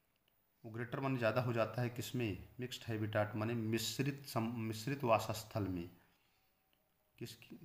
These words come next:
किसकी? एक्टोन की। एक्टोन का मिश्रित वासस्थल क्या है? क्योंकि एक तरफ फॉरेस्ट है, एक तरफ क्या है? डिजर्ट है, तो दोनों मिक्स हो गए तो मिक्स्ड हैबिटेट बन गया, एक्टोन बन गया, बीच के ट्रांजिशन जोन में एक्टोन बन गया। तो एक्टोन में बर्ड्स की जो डेंसिटी है वो क्या होगी?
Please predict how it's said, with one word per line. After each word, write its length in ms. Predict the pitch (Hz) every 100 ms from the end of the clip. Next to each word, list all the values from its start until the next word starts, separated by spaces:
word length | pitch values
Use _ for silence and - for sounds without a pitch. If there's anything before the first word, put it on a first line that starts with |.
| -
किसकी? 460 | 127 - 165 185 151
एक्टोन 440 | - - 117 107
की। 320 | 104 90 - - _ 117
एक्टोन 300 | - 135 147
का 140 | 139
मिश्रित 420 | 123 117 - 135
वासस्थल 480 | 135 123 127 - 131
क्या 200 | 131 131
है? 140 | 123 131 - - _ _ _ -
क्योंकि 260 | 120 131
एक 120 | 131
तरफ 240 | 131 123 -
फॉरेस्ट 380 | 117 120 135 -
है, 80 | 123
एक 160 | 117
तरफ 180 | 120 117
क्या 160 | - 123
है? 280 | 104 95 101
डिजर्ट 380 | 110 127 135 117
है, 140 | 120 113 - _ _ _ -
तो 60 |
दोनों 220 | 110 120 127
मिक्स 320 | 135 135 -
हो 80 | 127
गए 200 | 123 131
तो 340 | - - -
मिक्स्ड 280 | 110 135 -
हैबिटेट 420 | 127 123 120 117
बन 200 | 117 113
गया, 200 | 110 110
एक्टोन 600 | 110 - - - 131 135
बन 120 | 131
गया, 260 | 127 120 117 117 - - _
बीच 160 | 113 117
के 100 | 123
ट्रांजिशन 500 | - 120 113 113 123
जोन 140 | 120
में 140 | 120 117
एक्टोन 320 | 117 135 143
बन 160 | 139
गया। 200 | 127 123
तो 640 | 123 - - _ _ _ 127
एक्टोन 300 | 117 135 143
में 160 | 143 131
बर्ड्स 240 | 131 131
की 120 | -
जो 100 | 135
डेंसिटी 420 | 127 120 107 -
है 60 | 135
वो 120 | 143
क्या 160 | 139 156
होगी? 360 | 120 104 98